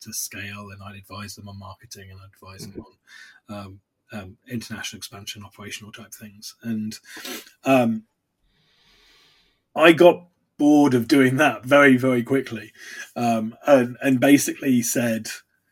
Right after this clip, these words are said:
Speaker 1: "Actually, let's go and build something new." And so I potted around with a whole bunch of projects. And whilst I was doing that, someone <laughs> pointed out to me, normally it's me pointing out to others. I normally have loads of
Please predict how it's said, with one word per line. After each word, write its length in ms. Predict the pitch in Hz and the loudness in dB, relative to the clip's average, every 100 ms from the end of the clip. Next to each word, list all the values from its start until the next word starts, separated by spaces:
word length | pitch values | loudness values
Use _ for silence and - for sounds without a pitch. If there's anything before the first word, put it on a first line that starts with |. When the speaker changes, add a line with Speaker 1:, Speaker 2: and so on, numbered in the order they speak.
| _ _ _ _ - | _ _ _ _ -4
Speaker 1:
"Actually, 440 | 160 - - 120 | -2 -2 -2 0
let's 220 | 113 117 - | 0 -4 -4
go 180 | 127 | -2
and 320 | 120 117 113 113 | 0 -2 -6 -6
build 300 | 120 113 110 | -2 -2 -4
something 420 | 117 110 113 110 | -10 -10 -10 -6
new." 400 | 123 123 104 110 | -4 -4 -6 -10
And 120 | 117 | -10
so 100 | 131 | -8
I 40 | 123 | -6
potted 340 | - 175 156 | -4 -2 0
around 320 | 135 131 120 | 2 2 0
with 120 | 117 110 | -2 -4
a 20 | |
whole 120 | 123 | -6
bunch 260 | 117 107 - | -6 -8 -14
of 60 | 107 | -12
projects. 680 | 117 101 - _ - - - _ - - - _ - | -12 -12 -16 _ -16 -16 -20 _ -20 -20 -20 _ -4
And 160 | 127 | -2
whilst 300 | 139 151 - | 0 -2 -2
I 60 | 147 | -2
was 120 | 127 | 0
doing 360 | 160 160 139 110 | 4 4 4 0
that, 220 | 98 - | -8 -16
someone 760 | - - - 175 170 - 131 113 | -8 -6 -2 -4 -4 -6 -6 -8
<laughs> 60 | _ | _
pointed 320 | 139 120 117 | -4 -4 -6
out 220 | 113 113 | -8 -8
to 100 | - | -10
me, 80 | 113 | -6
normally 360 | 131 190 143 117 | 0 2 0 -2
it's 120 | - | -4
me 220 | 131 131 | -2 0
pointing 380 | 113 120 113 110 | 0 -4 -8 -10
out 200 | 113 107 | -12 -12
to 200 | - 110 107 | -14 -14 -10
others. 240 | 123 104 | -8 -6
I 40 | 113 | -4
normally 260 | 147 170 | -4 -2
have 100 | 113 | -2
loads 340 | 120 127 120 | 0 0 0
of 80 | 117 | -2